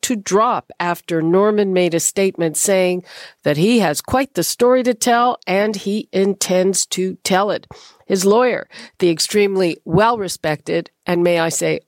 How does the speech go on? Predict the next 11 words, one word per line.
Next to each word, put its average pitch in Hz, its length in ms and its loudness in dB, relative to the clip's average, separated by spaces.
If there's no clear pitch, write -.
awesome - 480 -6
Marie 170 360 2
Henein, 208 380 0
accused 349 500 0
the 214 80 -4
government 156 600 -2
of 170 160 -2
putting 320 400 2
their 226 220 0
fingers 180 680 0
on 170 440 0